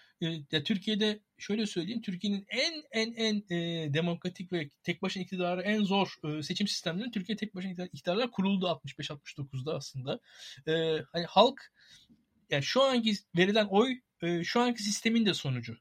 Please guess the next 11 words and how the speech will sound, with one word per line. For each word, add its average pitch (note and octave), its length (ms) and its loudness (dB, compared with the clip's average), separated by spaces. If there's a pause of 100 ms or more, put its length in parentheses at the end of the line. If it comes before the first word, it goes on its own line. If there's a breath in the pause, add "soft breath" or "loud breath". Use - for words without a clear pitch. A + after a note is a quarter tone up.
(180)
Yani D#3 160 -4
şu - 160 0
anki A#3+ 220 0
sistemi A3 360 0
siz F3+ 180 -4
değiştirdiğiniz F#3+ 540 0
anda F4 260 -2
başka F#3+ 280 0
kararlar G3+ 360 2
alınıyor C#3 400 0 (100)
ve F3+ 180 2